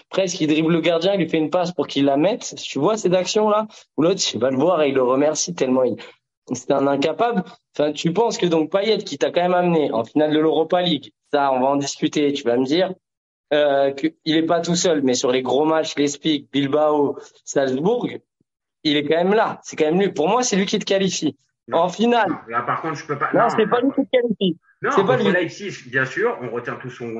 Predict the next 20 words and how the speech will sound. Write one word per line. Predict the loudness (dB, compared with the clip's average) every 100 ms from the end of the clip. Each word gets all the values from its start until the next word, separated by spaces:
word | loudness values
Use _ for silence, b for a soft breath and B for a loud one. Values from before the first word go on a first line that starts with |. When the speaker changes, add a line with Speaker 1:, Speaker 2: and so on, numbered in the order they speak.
| -10
Speaker 2:
on | -10 -10 -8
retient | -4 -4 -6
tous | -10
son | -10 -8 -6
but, | -6 -8 B B B -4
son |
Speaker 1:
Bon, | 0
Speaker 2:
but | 2 2
Speaker 1:
le |
but | 2
Speaker 2:
fantastique. | 2 0
Speaker 1:
qu'il | 0 2
a | 2
été | 2 2
enlevé | 2 2 2
aussi, | 2 0 2 2
n'oublie | 2 2 2 2
jamais | 2 2 2
ce | 2 0
but, | 2 0